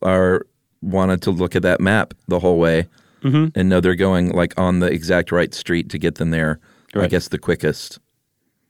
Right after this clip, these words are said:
Speaker 2: Right. Which one do you think is correct? <laughs>
Speaker 1: I, I don't know. I mean, I'm a, I like to meander. And
Speaker 2: Yeah, I like meandering too. I'm with you too, for sure. But I also use Waze, like, everywhere I drive too.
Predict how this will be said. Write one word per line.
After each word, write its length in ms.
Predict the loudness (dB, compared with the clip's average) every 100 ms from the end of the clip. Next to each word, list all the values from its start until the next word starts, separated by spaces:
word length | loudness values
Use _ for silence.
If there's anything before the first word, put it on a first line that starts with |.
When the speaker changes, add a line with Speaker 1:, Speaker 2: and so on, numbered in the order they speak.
| -20 -20 -16 -4
Speaker 2:
Right. 180 | -2 2
Which 240 | 0 2
one 180 | 2 2
do 60 |
you 160 | 2 0
think 240 | 0 -2 -2
is 120 | -6
correct? 500 | -4 -4 -4 -10 -20 _
<laughs> 160 | _ -8
Speaker 1:
I, 840 | -8 -6 -2 -2 0 0 2 0 2
I 100 | 2
don't 140 | 4
know. 160 | 4 4
I 60 |
mean, 160 | 4 4
I'm 160 | 2 2
a, 40 |
I 120 | 2
like 200 | 2 2
to 100 | 2
meander. 600 | 2 4 2 4 2 0 -6 -20 -20 -20 -8
And 160 | -2 2
Speaker 2:
Yeah, 100 | 4
I 100 | 4
like 240 | 4 2
meandering 500 | 4 4 4 2 2 2
too. 280 | 4 4 4
I'm 140 | 2
with 180 | 2 4
you 100 | 0
too, 220 | 2 0
for 180 | 2 -2
sure. 380 | 0 0 0 -2 -14 -20 -20 -4
But 120 | 0
I 120 | 2 2
also 260 | 0 2
use 280 | 2 4 2
Waze, 440 | 2 4 4 2 2
like, 240 | 2 2
everywhere 500 | 0 2 2 4 2
I 60 | 0
drive 500 | 0 0 0 -4 -8
too. 360 | -2 -2 -2